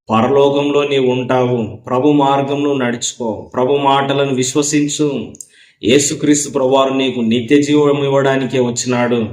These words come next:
కదండి. ప్రభు మాటలందు విశ్వాసం ఉంచు కదండి.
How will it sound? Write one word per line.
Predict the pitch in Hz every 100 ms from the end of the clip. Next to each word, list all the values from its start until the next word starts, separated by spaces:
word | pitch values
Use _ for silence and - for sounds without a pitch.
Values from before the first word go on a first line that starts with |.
| - _ _ _ -
కదండి. | 110 113 110 - - - -
ప్రభు | 139 147
మాటలందు | 175 156 165 170 180 180 170
విశ్వాసం | 151 - 175 185 185 185
ఉంచు | 185 185 196 185 123 82 - _ -
కదండి. | 113 120 123 117